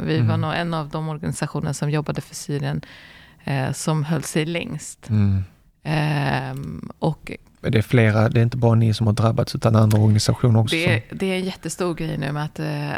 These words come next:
Speaker 1: andra organisationer och företag får sina konton nedstängda.
Speaker 2: Mm.
Speaker 1: Ehm, men precis just välgörenhetsorganisationer och just, eh, vi som riktar oss mot sådana områden som är, är,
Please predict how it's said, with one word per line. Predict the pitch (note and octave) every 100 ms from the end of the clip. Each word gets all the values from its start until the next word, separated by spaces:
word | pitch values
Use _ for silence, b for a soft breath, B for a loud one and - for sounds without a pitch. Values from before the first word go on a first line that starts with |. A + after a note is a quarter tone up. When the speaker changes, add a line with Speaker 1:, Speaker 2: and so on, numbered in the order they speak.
| -
Speaker 1:
andra | F3 D#3+
organisationer | D#3 D3 C#3+ D#3 D3 C#3+ C3 B2+
och | C#3 C#3+ -
företag | - D3 D3 - D3
får | - D#3
sina | - C#3+
konton | - C#3+ - D3
nedstängda. | D#3 - E3+ D#3 C#3+ C#3+ D3+
Speaker 2:
Mm. | G#2
Speaker 1:
Ehm, | G#2 G#2 D3+ D3 C#3+ D3+ D3+ D#3+ D#3+
men | D#3+ D#3 D3+
precis | - D#3+ D#3 -
just | E3 - - -
välgörenhetsorganisationer | D#3+ E3+ D#3+ D#3 D#3 D3+ D#3+ D3+ D3+ D#3 F3 D#3+ D3+ D3
och | D3 - -
just, | D#3+ D#3+ - - D3+
eh, | D3 C#3+ B B B B B
vi | - F3
som | D#3 D#3
riktar | D#3 -
oss | D3 -
mot | D3+ -
sådana | D#3 D3+
områden | D3+ D3+ D3+ C#3+
som | - D#3
är, | D3+ C#3+ C#3+
är, | C#3+ C#3 C#3